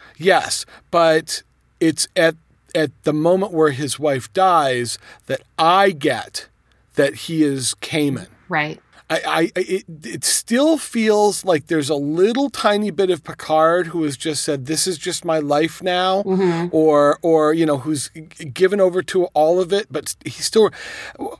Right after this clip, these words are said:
Speaker 1: when his wife dies, he doesn't even remember that he's Picard.
Speaker 2: No, he's
Speaker 1: You know, I
Speaker 2: yep.
Speaker 1: mean, there's, there's none of that. He's just grieving for a wife that he's had these many years.
Speaker 2: Mm-hmm.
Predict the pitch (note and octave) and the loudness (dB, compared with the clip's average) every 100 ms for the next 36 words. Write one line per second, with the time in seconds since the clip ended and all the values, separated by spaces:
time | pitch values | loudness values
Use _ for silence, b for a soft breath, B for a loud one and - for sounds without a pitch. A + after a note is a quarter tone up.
0 | - E3 E3+ A3 C4+ - F#3 G#3+ - C#3+ | 0 0 2 0 -2 0 0 0 0 0
1 | C3+ - C4 C4 G3 D3+ C3 B2+ B2+ E3 | 2 0 0 0 -2 -4 -4 -2 0 2
2 | G#3 B2 A2+ F#2 - - G#2 E2+ - G3+ | 0 -2 -8 -12 -12 -8 -4 -4 -4 0
3 | F#3+ F#3+ G#3 G3 F3+ G3 F#3+ - C#3 C3+ | 2 2 2 2 0 0 -2 -4 -4 -2
4 | C#3 E3 - F3+ F3 F3 F3+ - - F3 | 0 0 0 0 2 0 0 -4 -4 -4
5 | C3+ D3+ D#3+ A#3 E3+ A2+ A2+ C#2 - - | -2 -2 2 2 2 -2 -6 -6 -8 -6
6 | E3+ F3 D#3+ E3+ D#3 D3+ - - B B | -4 -2 0 4 4 2 -6 -12 B B
7 | B C#3+ C3 D#3+ F3+ E3+ F3 D#3 - D#3 | B -8 0 0 2 2 0 0 0 2
8 | D3 C#3 D3+ F#3 - C#3+ B2+ D3+ C#3 C3+ | 2 2 2 2 0 -6 -4 -6 -4 0
9 | C3 C3+ C3+ _ C#3 B2+ C3 B2 B2 B2 | 0 0 -2 _ -6 -2 -2 -2 -2 0
10 | A#2+ A#2+ B2+ G2 - - - _ - F#3 | 0 0 -2 -6 -12 -14 -14 _ -2 0
11 | E3 D#3+ | 2 0